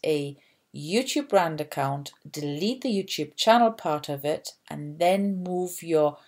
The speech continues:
YouTube channel off your Google account and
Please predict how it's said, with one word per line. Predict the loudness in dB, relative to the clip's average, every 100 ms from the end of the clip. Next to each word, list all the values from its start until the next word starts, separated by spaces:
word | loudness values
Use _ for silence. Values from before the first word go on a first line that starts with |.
| _ _
YouTube | -6 -2 0 -2 -2
channel | 0 0 0 -4 -8 _ _ _ _ _
off | 10 10 10 -2 2
your | 2
Google | 2 -2 0
account | -2 -2 -2 -2 -4 -10 _ _ _ _
and | -4 -4